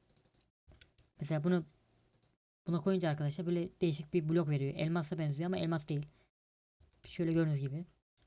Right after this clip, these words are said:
Elmas değil. Hatta birleştirmeye çalışayım. Gördüğünüz gibi birleşmiyor. Şununla şunu birleşti de.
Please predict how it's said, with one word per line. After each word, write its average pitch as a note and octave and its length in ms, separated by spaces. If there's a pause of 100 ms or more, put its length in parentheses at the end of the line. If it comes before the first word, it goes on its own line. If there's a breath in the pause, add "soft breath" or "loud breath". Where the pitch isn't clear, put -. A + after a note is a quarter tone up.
(1120)
Elmas D#3 280
değil. C#3+ 100
Hatta D3+ 240
birleştirmeye D3+ 340
çalışayım. D3 360
Gördüğünüz D3+ 240
gibi D#3 320
birleşmiyor. D3 360
Şununla D3+ 240
şunu D3 280
birleşti D3+ 300
de. D3 100